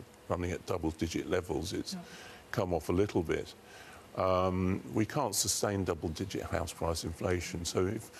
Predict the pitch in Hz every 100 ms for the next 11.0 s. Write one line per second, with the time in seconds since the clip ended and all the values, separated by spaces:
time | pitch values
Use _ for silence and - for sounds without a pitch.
0 | - - - - 127 113 101 110 101 87
1 | 80 92 82 85 - - - - - 101
2 | 90 82 95 - 90 87 85 85 90 -
3 | 127 98 104 92 80 82 80 80 82 80
4 | 87 90 92 82 76 78 - 73 - -
5 | - - - - - 87 87 85 85 87
6 | - 90 - 90 85 113 107 - 92 85
7 | 85 85 85 - - 80 - 90 85 -
8 | 80 - 78 - - - - - - -
9 | - 110 - - - 107 - 95 - 104
10 | 90 90 87 92 90 - - 90 78